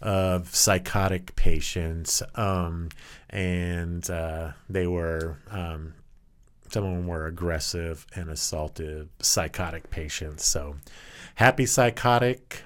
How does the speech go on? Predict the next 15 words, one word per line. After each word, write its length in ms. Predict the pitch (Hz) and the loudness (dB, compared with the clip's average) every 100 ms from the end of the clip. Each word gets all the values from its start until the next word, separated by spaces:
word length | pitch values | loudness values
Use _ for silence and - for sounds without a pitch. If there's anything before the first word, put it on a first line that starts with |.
| - | -6
um, 380 | 101 95 90 95 | -2 -2 -2 -2
those 220 | 95 87 | -2 -2
are, 120 | 82 85 - | -6 -10 -4
they're 160 | 92 | -4
great. 480 | 87 87 85 90 - | -2 -2 -2 -4 -6
Uh, 320 | 92 85 82 | -4 -4 -4
the 340 | 82 87 85 82 - - - | -2 -2 -2 -4 -8 -20 -10
aggressive 720 | 104 90 98 95 113 107 107 101 | -6 2 4 4 4 6 4 2
and 100 | 98 | -2
assaultive 800 | - 107 104 - 110 110 107 | 0 0 0 2 2 2 0
psychotics, 840 | - 120 110 110 107 107 110 - - | -2 -4 -2 -2 0 0 -2 -4 -4
uh, 300 | 87 82 80 | -2 -2 -4
not 440 | 80 80 78 - | -6 -6 -8 -8
so 200 | - 87 | -6 -6
fun. 580 | 76 - 147 127 98 113 | -6 2 4 4 0 -6